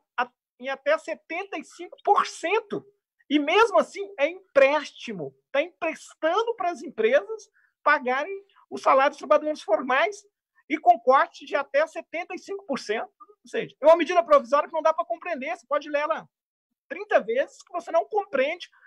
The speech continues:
porque é um tanto de hipóteses, um absurdo. Não tem coisa simples, objetiva, determinada pra cuidar da vida das pessoas, pra cuidar dos trabalhadores brasileiros.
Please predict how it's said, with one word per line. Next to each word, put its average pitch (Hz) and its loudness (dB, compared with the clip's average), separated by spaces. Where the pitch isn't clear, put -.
porque 247 -6
é 392 0
um 320 -2
tanto 381 4
de 254 -2
hipóteses, 277 4
um 320 -4
absurdo. 330 -2
Não 277 -8
tem 370 -8
coisa 381 -2
simples, 349 -8
objetiva, 233 -2
determinada 254 4
pra 233 -8
cuidar 233 2
da 269 0
vida 202 -4
das 185 -8
pessoas, 139 -10
pra - -6
cuidar 233 4
dos 214 -14
trabalhadores 151 -2
brasileiros. 127 -12